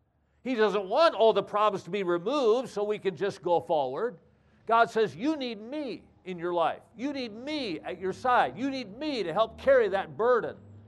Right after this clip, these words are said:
And I'm teaching you through this deficiency your need for me. Not that we are sufficient of ourselves to think anything is of ourselves, but our sufficiency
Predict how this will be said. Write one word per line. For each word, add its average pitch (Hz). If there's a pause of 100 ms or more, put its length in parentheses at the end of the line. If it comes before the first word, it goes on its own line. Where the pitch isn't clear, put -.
(420)
And 202
I'm 202
teaching 277
you 175
through 190
this 202
deficiency 175 (220)
your 208
need 196 (160)
for 180
me. 185 (960)
Not 190
that 190
we 190
are 180
sufficient 180
of 160
ourselves 202
to 180
think 196
anything 190
is 170
of 247
ourselves, 233
but 170
our 190
sufficiency 175